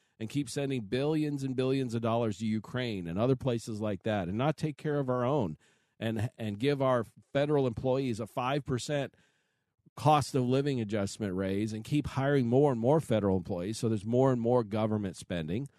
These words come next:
more and more bloated government, oversized, everything else, we're going to be headed the same route,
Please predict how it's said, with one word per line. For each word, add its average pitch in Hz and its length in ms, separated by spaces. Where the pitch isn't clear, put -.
more 117 220
and 131 60
more 117 140
bloated 101 460
government, 92 440
oversized, 107 680
everything 117 320
else, 143 240
we're 160 340
going 160 320
to 147 280
be 139 140
headed 123 480
the 139 100
same 139 380
route, 104 420